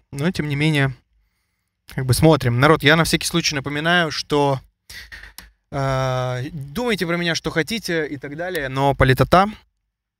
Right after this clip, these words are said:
поскольку просто политота очень много времени отнимает и, по сути,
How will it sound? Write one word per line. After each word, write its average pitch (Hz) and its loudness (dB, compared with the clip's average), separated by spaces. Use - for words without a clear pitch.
поскольку 160 4
просто 151 2
политота 135 2
очень 185 4
много 151 6
времени 139 6
отнимает 127 4
и, 123 2
по 127 0
сути, 127 0